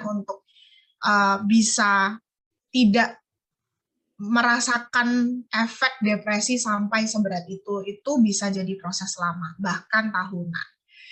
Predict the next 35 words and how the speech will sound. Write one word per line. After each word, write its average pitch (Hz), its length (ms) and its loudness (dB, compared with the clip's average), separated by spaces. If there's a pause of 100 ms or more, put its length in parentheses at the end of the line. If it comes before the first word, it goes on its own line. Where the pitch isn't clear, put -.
(120)
Jadi 214 320 4
orang 202 440 2
mendampingi, 202 1000 2
saling 233 440 2
mendampingi 202 520 2
orang 196 240 -2
lain 196 240 -4
itu 240 200 -6
juga 170 200 -8
bukan 175 400 -8 (120)
hal 180 200 -4
yang 175 200 -4 (120)
mudah, 220 480 2
bukan 175 280 -8
hal 196 200 -4
yang 190 80 -4
bisa 190 200 -8
dilakukan 175 600 -6
dalam 190 400 -2 (320)
sekejap 202 480 0
mata. 175 400 -4
Makanya 269 320 2
komunitas 233 640 2
itu 220 160 -6
penting. 170 500 -6
Eh, 175 420 -6
makanya 185 360 -4
kita 202 320 -4
ada 202 320 0
untuk 214 240 -2
satu 196 240 -6
sama 190 240 -6 (120)
lain 185 200 -8
itu 196 160 -12
penting. 175 480 -4